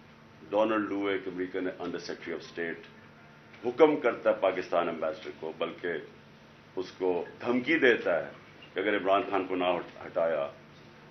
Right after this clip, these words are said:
तो पाकिस्तान को मुश्किलात का सामना प-, करना पड़ेगा, और अगर हटा दिया, तो सब कुछ ठीक हो जाएगा।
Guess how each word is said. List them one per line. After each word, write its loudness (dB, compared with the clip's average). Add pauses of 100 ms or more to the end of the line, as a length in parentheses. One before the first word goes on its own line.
(260)
तो 0 (160)
पाकिस्तान 0
को -10
मुश्किलात -4
का -6
सामना -4 (320)
प-, -12 (320)
करना 0
पड़ेगा, 2
और 6
अगर 4
हटा 8
दिया, 8 (640)
तो 0
सब 2
कुछ -2
ठीक -2
हो -4
जाएगा। -12